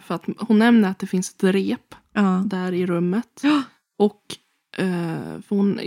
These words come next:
Speaker 1: det slutar med att hon har låst in sitt rum, kastat ut nyckeln på gården.
Speaker 2: Ja.
Speaker 1: Eh, hennes man kommer, försöker öppna dörren.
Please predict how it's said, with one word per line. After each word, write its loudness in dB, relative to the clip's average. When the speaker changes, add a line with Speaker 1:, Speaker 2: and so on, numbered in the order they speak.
Speaker 1:
det 4
slutar 2
med 4
att -6
hon 2
har 2
låst -2
in 6
sitt -2
rum, 2
kastat -4
ut 2
nyckeln 2
på -18
gården. 2
Speaker 2:
Ja. 0
Speaker 1:
Eh, 0
hennes 0
man 6
kommer, 4
försöker -6
öppna -6
dörren. 6